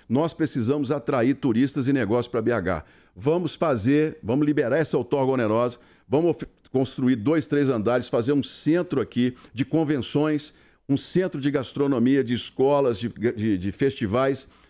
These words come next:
pra poder aumentar isso." Nós temos aqui a, a aproximadamente sessenta quilômetros de Belo Horizonte, o Museu do Inhotim, que é conhecido no mundo inteiro. Bem, uma população muito grande de turistas que passa direto,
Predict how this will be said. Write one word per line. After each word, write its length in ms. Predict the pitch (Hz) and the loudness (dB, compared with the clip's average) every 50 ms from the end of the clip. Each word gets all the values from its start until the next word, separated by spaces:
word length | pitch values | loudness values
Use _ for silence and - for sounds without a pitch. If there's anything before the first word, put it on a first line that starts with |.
| _ _ | _ _
pra 140 | - 135 139 | -4 -4 -2
poder 300 | - 151 147 113 123 151 | 0 -2 -2 0 2 0
aumentar 560 | 160 180 180 185 175 143 - - 156 160 143 | 0 2 2 2 2 0 0 -2 -2 0 2
isso." 320 | 117 107 92 87 - - _ _ _ _ _ _ _ _ - | 2 2 0 -2 -4 -16 _ _ _ _ _ _ _ _ -2
Nós 220 | 107 139 165 - - | 0 0 0 0 0
temos 240 | 185 196 190 151 | -2 0 0 0
aqui 340 | 180 160 - - - 180 165 | -2 -4 -4 -2 0 2 2
a, 120 | 147 113 92 - - - - - | 2 0 -4 -8 -14 -20 -16 -12
a 120 | 90 98 98 | -6 -6 -6
aproximadamente 680 | - - 131 - - 135 127 120 127 117 131 127 120 | -4 -2 -4 -2 0 -2 0 2 2 2 2 0 -2
sessenta 500 | - - 139 120 - - 160 156 147 147 | 0 -2 -2 -2 0 -2 -2 0 0 -2
quilômetros 280 | 127 131 131 135 131 | 0 0 0 0 0
de 60 | 107 107 | 0 0
Belo 160 | 127 117 117 | 0 0 2
Horizonte, 440 | 110 104 107 95 135 156 147 143 143 | 2 2 2 2 2 0 0 0 0
o 60 | 135 | 2
Museu 260 | 143 127 110 147 151 | 2 2 2 2 2
do 160 | 135 151 156 | 2 2 2
Inhotim, 540 | 165 170 156 - - - 160 170 165 139 110 | 4 2 2 0 -2 -2 0 2 2 2 2
que 160 | - - - | 0 -4 -6
é 40 | 120 | -6
conhecido 560 | - - 165 151 117 - - - 175 160 151 | -2 0 0 0 0 -2 -4 -4 -2 0 0
no 60 | 151 | 0
mundo 240 | 143 151 170 170 139 | 0 2 0 2 0
inteiro. 460 | 123 - - 139 147 151 156 151 - - - - _ _ _ _ _ _ | 0 0 2 2 2 4 2 0 -2 -10 -20 -20 _ _ _ _ _ _
Bem, 240 | 104 107 190 220 226 | -2 0 0 0 0
uma 160 | 208 202 190 | 0 -2 0
população 640 | 196 196 185 - 170 180 170 135 - - - 175 165 | 0 0 -2 0 2 0 0 0 -2 -2 -2 0 0
muito 380 | 160 160 180 220 233 - 190 | 2 2 2 2 2 0 0
grande 340 | 139 120 147 175 180 147 131 | 0 2 2 2 2 0 0
de 80 | 147 160 | -2 -2
turistas 600 | - - 143 127 147 196 185 - - 131 120 - | 0 0 0 2 2 2 0 0 -2 -8 -8 -8
que 100 | - 156 | -8 -12
passa 320 | - - 180 170 - 185 | -4 -2 -2 0 0 -2
direto, 560 | 156 135 165 156 147 160 190 196 196 - - | -2 0 0 2 2 2 2 0 -4 -10 -20